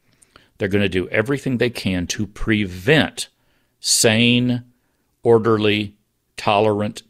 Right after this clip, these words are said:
discourse toward achieving a compromise on any issue, and especially on one as emotional as this.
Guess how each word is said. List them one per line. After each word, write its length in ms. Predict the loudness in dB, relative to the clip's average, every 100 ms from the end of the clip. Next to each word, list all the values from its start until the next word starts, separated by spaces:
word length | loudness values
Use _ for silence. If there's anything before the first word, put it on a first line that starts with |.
| -4
discourse 720 | 0 0 0 -4 -2 -2 -4 _ _ -10
toward 280 | -4 -2
achieving 500 | -4 -6 -6 -4 -6
a 80 | -8
compromise 680 | -10 -12 -12 -14 -14 -14 -16 _ _ _ _ _ 0
on 120 | 2
any 260 | 4 4 2
issue, 320 | -2 -8 -14 _ _ _ _ _ -6
and 140 | -4
especially 500 | -2 0 -2 0 -2
on 300 | -2 -4 -4
one 440 | -2 -2 -2 -6 -6
as 260 | -4 -4
emotional 460 | -4 -4 -6 -8 -10
as 120 | -10
this. 280 | -10 -8 -10